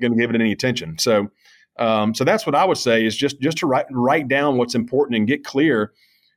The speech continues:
Um, and then, you know, the, the magic of writing something down is that once,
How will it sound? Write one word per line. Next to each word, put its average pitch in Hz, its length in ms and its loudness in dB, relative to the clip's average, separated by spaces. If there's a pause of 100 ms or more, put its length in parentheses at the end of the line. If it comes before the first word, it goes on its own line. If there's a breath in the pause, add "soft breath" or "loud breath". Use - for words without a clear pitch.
(100)
Um, 117 480 2
and 127 140 2
then, 127 260 2
you 127 80 0
know, 117 100 2
the, 117 160 0
the 120 120 -2
magic 131 400 0
of 120 100 -4
writing 127 280 2
something 120 360 -2
down 135 340 0
is 110 240 0
that 104 140 -10
once, 135 440 -2